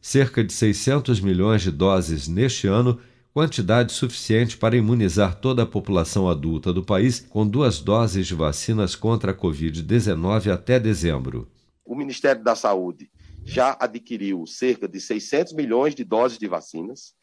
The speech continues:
Speaker 2: então nós não temos a necessidade dessas doses adicionais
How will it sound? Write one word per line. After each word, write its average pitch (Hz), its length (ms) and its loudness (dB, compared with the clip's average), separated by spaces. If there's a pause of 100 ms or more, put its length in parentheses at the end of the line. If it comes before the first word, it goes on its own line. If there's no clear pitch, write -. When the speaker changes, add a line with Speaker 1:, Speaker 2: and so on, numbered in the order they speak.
(360)
Speaker 2:
então 127 320 2
nós 131 320 2
não 143 260 -2 (140)
temos 135 380 -2
a 123 80 -8
necessidade 123 960 0 (480)
dessas 120 400 0
doses 127 540 0
adicionais 107 920 -4